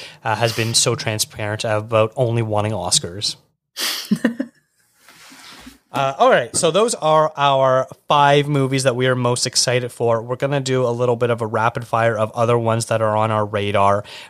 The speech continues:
Speaker 1: Rachel, if you wanna very quickly go through your five.
Speaker 2: I'm doing five. Okay. Um, we can do Darren Aronofsky's The Whale, Brendan Fraser returns. It's gonna be great. Uh,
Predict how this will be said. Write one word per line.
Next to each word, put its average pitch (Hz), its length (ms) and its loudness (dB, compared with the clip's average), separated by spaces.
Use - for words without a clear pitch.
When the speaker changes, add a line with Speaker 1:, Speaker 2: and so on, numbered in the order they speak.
Speaker 1:
Rachel, 120 320 2
if 120 120 -2
you 131 80 -2
wanna 123 200 2
very 117 380 0
quickly 117 460 -4
go 104 280 -4
through 107 540 -6
your 101 260 -4
five. 87 580 -10
Speaker 2:
I'm 160 120 -16
doing 123 140 -18
five. 156 420 -6
Okay. 143 420 -6
Um, 147 580 2
we 160 80 -10
can 165 160 -4
do 165 260 0
Darren 170 280 2
Aronofsky's 151 640 0
The 147 100 -2
Whale, 139 500 2
Brendan 135 340 -2
Fraser 139 400 -6
returns. 143 720 -10
It's - 80 -20
gonna 131 120 -10
be 123 80 -10
great. 127 380 0
Uh, 139 480 2